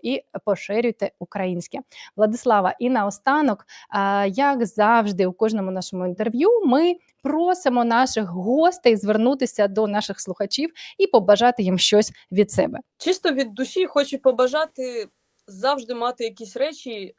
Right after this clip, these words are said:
Speaker 2: або людей, які можуть надихати в будь-які періоди життя, щоб, е, це натхнення, воно, м, нікуди не втрачалося,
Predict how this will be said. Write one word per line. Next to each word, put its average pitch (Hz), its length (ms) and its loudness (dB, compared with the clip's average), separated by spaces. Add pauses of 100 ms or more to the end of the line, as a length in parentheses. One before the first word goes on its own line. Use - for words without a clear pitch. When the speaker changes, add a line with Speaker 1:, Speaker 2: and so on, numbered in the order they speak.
(160)
Speaker 2:
або 214 240 -8
людей, 262 600 -4 (580)
які 220 240 -8
можуть 262 320 0
надихати 208 640 -4
в 175 120 -20
будь-які 254 460 -8
періоди 208 420 -6
життя, 190 520 -12
щоб, 220 320 -4
е, 226 140 4
це 247 140 -2
натхнення, 269 500 -2
воно, 240 540 -2 (220)
м, 208 520 -14
нікуди 233 680 0 (380)
не 233 120 2
втрачалося, 202 800 -4